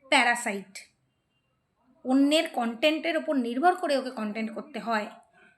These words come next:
যদি তাই না হতো, যে মন্দিরাকে কাটাছেঁড়া করে ইজ্জত নিয়েছে দুদিন আগে, তার পেছনে গিয়ে ঘুরতে হতো না এখনো।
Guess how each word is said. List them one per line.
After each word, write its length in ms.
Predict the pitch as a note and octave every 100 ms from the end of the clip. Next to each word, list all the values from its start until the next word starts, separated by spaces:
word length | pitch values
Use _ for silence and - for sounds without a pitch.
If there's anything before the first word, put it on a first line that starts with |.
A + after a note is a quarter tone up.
| _ _ - -
যদি 200 | A3+ B3
তাই 240 | A#3 C4
না 120 | F#4 F4+
হতো, 500 | D4 - G#3+ C4 - _ - - - - _ _ _ -
যে 220 | F#3+ D#4+
মন্দিরাকে 540 | F4+ F4+ F4+ F#4 F4+ F4+
কাটাছেঁড়া 520 | E4 D4 D#4+ D#4+ D#4+
করে 180 | E4 D#4
ইজ্জত 380 | B3+ A3 D#4+ B3+ B3+
নিয়েছে 480 | D4 D4 G4 F#4+ A3+
দুদিন 260 | A#3 B3+ C4
আগে, 260 | G#3+ A#3+ - - - _ _ -
তার 180 | D4
পেছনে 340 | F4+ F4+ F4+ F4+
গিয়ে 140 | F4
ঘুরতে 340 | C4 D4+ - D#4+
হতো 220 | A3+ G#3
না 120 | G3+
এখনো। 340 | F#3+ G#3 G3+